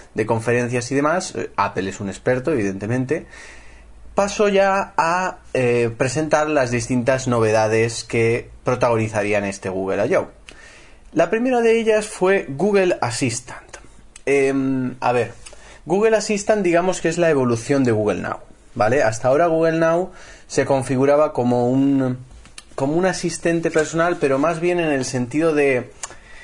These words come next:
ejecutar tareas, ¿no? Era como una especie de robotito sin alma, que ahora tampoco es que tenga alma, pero bueno, eso es otra cuestión, ya no nos vamos a meter ahí.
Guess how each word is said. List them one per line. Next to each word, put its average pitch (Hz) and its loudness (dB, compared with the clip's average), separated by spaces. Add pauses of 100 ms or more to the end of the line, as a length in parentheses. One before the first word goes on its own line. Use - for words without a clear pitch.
(260)
ejecutar 143 -2
tareas, 98 -2
¿no? 160 0
Era 196 2
como 156 -2
una 156 0
especie 147 0
de 139 4
robotito 123 2
sin 98 -4
alma, - -8 (680)
que 135 2
ahora 156 4
tampoco 113 2
es 104 -8
que 104 -2
tenga 98 -2
alma, 113 -2
pero 95 -4
bueno, 143 -4 (260)
eso 117 -4
es 117 -8
otra 113 -2
cuestión, 95 -6
ya 101 -2
no 104 -2
nos 101 -4
vamos 101 -2
a 101 -10
meter 92 -8
ahí. - -14